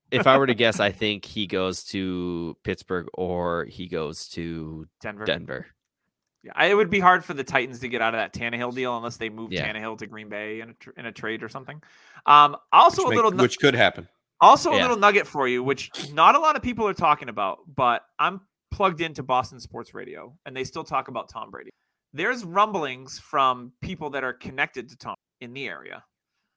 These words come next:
Speaker 2: that they don't think Tom Brady is retired, retired. So I would tell you, if you wanna make a trade and someone thinks Brady's actually hanging it up, send out a fourth round rookie pick and see what you might get,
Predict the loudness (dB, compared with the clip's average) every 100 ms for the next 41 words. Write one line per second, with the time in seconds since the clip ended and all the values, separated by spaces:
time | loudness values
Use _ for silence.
0 | _ _ -2 0 -2 -6 -4 0 0 -4
1 | -8 -10 -10 -6 -4 0 0 0 -2 -8
2 | -12 -10 -6 -6 -10 -18 -20 -20 -20 _
3 | _ _ _ -4 4 4 4 0 -4 _
4 | _ _ _ _ 2 4 0 2 4 4
5 | 2 -2 -6 -16 _ -8 -8 -8 -10 -10
6 | -4 -4 -2 -4 -6 -2 0 0 -2 -6
7 | -8 -8 -10 -12 -12 -6 -6 -4 -8 -2
8 | 0 0 -4 -6 -6 -6 -2 0 0 -4
9 | -14 -6 -2 -2 0 -2 -4 -4 -6 -2
10 | -2 -2 -6 -8 -8 -8 -10 -12 -8 -8
11 | -8 -10 -8 -6 -8